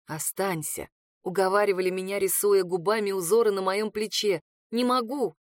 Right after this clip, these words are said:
иначе завтра мы с утра продолжим, и явлюсь я перед ируанцами, взъерошенная, полусонная, с припухшими губами. М-м-м». Я откинула назад голову, подставляя шею для поцелуев.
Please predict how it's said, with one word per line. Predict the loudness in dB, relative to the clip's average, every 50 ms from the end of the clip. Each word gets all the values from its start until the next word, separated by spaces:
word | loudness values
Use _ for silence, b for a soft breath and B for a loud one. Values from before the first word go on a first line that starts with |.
| _ _ _ _ _ _ _
иначе | 0 2 2 2 2 0 -2 0
завтра | 2 2 2 4 2 0 2
мы | 2 0
с | -2
утра | -2 0 2 2 2
продолжим, | 2 2 2 2 2 2 2 0 0 -2 -4 -6 -6 -4
и | -2 0
явлюсь | 0 0 2 4 4 4 4 4
я | 2 2
перед | 2 2 2 4 4
ируанцами, | 4 6 6 4 4 2 0 -2 -4 -4 -4 -4
взъерошенная, | -6 -4 -2 0 2 2 2 2 0 -2 -2 -2 -2
полусонная, | 0 0 -2 0 0 0 2 2 2 2 2 0 -2 -2
с | -4
припухшими | -4 -4 -6 -4 -4 -4 -4 -4 -4 -4 -4 -6 -6 B B B B B B B -10
губами. | -8 -6 -6 -2 0 2 2 2 2 0 -2 -4 -4 b b b b b b _ _
М-м-м». | -6 -4 -2 0 0 0 0 -2 -2 -4 -6 -8 -10 -14 -18 -20 _ _ _ _ _ _ _ _ _ _ _ _ _ _ -12
Я | -4 -2 0 0
откинула | 0 0 -2 -4 -2 -2 0 0 0
назад | 0 0 0 2 2 0 0 2
голову, | 2 2 2 4 4 2 0 -2
подставляя | -4 -6 -6 -2 -2 0 0 2 2 0 0
шею | 0 -2 0 0 0 0 0
для | -2 -4 -4
поцелуев. | -4 -6 -6 -6 -6 -4 -6 -6 -6 -8 -10